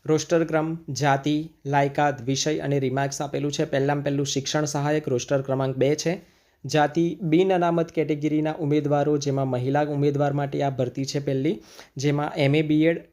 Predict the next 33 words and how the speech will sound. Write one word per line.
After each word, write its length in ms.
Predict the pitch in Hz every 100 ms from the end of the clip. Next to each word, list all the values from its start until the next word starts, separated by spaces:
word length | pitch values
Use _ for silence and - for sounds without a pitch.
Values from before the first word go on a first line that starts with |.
| -
ટાટ 320 | 143 139 -
ટુ, 280 | 160 185 - _ _ _ _
અ, 200 | 135 135
તમે 200 | 135 139
પાસ 300 | 143 143 151
કરેલી 280 | - 165 160
હોવી 240 | 156 156 160
જોઈએ. 400 | 165 160 208 - 127
વિષય 320 | 139 151 147
સંસ્કૃત 560 | 143 131 - 165 170 -
અને 220 | 135 135
રિમાર્ક્સ 520 | 135 131 147 151 - 135
લખેલું 380 | 131 143 143
છે 140 | 139 139
કે 120 | 139
બીજો 320 | 131 123 139
પ્રયત્ન. 420 | 135 120 113 101 98 104 _ - _ -
ત્યારબાદ 340 | 156 160 165
શિક્ષણ 460 | 165 147 139 175 170
સહાયક 420 | 170 151 156 151
રોસ્ટર 300 | 143 139 151
ક્રમાંક 380 | 139 143 139 139
ત્રણ, 300 | - 147 165 - - _
અનુસૂચિત 560 | 139 156 151 151 151 135
જનજાતિ 460 | 139 139 147 147
માટેની 400 | 147 143 143 143
આ 80 | 143
જાહેરાત 420 | 135 131 143 143
છે. 260 | - 180 - _ _ -
એમ 200 | 131 147
એ 60 |
બી 200 | 143 143
એડ 180 | 156 180